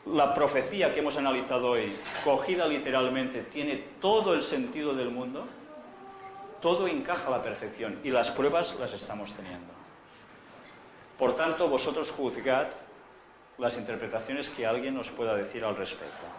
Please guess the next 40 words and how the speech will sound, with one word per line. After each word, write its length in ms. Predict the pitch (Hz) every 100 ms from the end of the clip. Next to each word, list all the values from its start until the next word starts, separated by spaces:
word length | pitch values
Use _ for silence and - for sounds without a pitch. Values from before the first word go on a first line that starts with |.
| - - - -
por 180 | 113
vosotros 400 | 98 95 104 95 92
mismos. 300 | 85 - - - - - - - - - - - - - - - - - - - -
El 200 | 147 135
próximo 460 | 135 202 220 208 175
tema 440 | 180 196 226 226 -
va 60 | 139
a 60 |
ser 240 | - 185 175
precisamente 760 | 143 151 151 151 156 156 190 196 - - - -
la 200 | 135 127
bestia 500 | 135 170 - 196 196
y 80 | 151
el 80 | 127
seiscientos 460 | 127 - 135 135
sesenta 340 | 135 131 113 110
y 60 |
seis. 400 | - 107 98 - - - -
Si 220 | - 131
podemos, 720 | 131 131 170 220 269 - -
lo 140 | 139 135
vamos 240 | 165 185
a 100 | 180
tratar 300 | 170 165 185
todo 200 | 180 165
junto. 280 | - 143 131
El 100 | 127
tema 260 | 170 190 175
es 140 | 143
bastante 420 | 156 - 156 151
extenso, 440 | 135 120 120 104 113
si 120 | 117
no 120 | 143
lo 100 | 175
tendremos 380 | 165 147 147 143
que 80 | 143
dividir 320 | 131 131 135
en 100 | 123
dos 180 | 113 -
veces. 560 | 95 - 92 - -